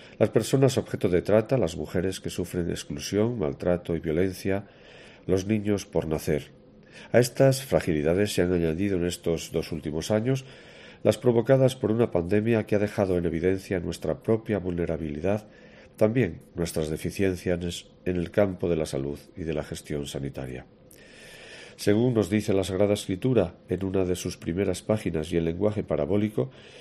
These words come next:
el hombre fue creado de barro. Es cierto, pero ante su fragilidad Dios no ha permanecido impasible,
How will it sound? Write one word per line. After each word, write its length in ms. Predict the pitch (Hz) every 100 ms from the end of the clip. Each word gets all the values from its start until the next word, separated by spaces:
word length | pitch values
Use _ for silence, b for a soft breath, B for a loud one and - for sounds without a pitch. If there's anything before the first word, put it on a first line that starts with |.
| B B
el 140 | 98
hombre 240 | 120 120 117
fue 220 | - 113
creado 400 | 104 90 87 85
de 80 | 78
barro. 340 | 73 73 69 - B B - -
Es 180 | 104 -
cierto, 420 | 113 104 - - B B B B
pero 360 | 104 101 98 -
ante 260 | 104 95 98
su 140 | -
fragilidad 640 | 135 139 92 90 104 123 -
Dios 280 | 107 110 107
no 100 | 104
ha 80 | 107
permanecido 720 | 98 90 90 90 85 - 90
impasible, 680 | 87 85 87 127 127 107